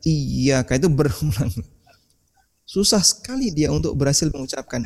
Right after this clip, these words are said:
"Iyyaka na'budu wa iyyaka nasta'in." Tapi dia berkali-kali,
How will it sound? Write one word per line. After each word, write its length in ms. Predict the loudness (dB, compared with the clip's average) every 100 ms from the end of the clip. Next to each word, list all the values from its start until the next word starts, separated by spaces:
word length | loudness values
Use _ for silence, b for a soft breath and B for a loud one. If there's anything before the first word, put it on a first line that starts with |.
| -2
"Iyyaka 640 | 0 2 4 2 0 0 -2
na'budu 640 | 0 0 0 0 0 0
wa 120 | -2 -6 -20
iyyaka 560 | -10 0 2 2 0 -2
nasta'in." 800 | 0 0 0 0 0 2 2 0 -2 -18 _ _ _ _ _ _ B B _ -14
Tapi 160 | -10 -2
dia 160 | 0
berkali-kali, 640 | 0 -2 -2 -6 -6 -12